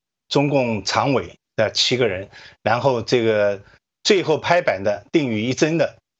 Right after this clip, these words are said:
就是那个中共书记。那么当然他对港澳事务他有那个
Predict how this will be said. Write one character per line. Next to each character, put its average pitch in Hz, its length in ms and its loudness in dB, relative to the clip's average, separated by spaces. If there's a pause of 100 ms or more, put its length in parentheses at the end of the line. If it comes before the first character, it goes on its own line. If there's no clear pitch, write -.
就 120 140 0
是 113 240 0
那 107 180 0
个 95 240 0
中 110 220 -4
共 98 340 -2
书 127 240 0
记。 110 260 -4 (380)
那 127 100 0
么 127 280 0 (260)
当 143 140 4
然 139 200 -2
他 147 200 0 (260)
对 139 220 0
港 110 220 0
澳 143 140 2
事 139 260 -2
务 113 140 -2
他 131 200 0
有 98 260 -2 (400)
那 123 180 0
个 107 460 0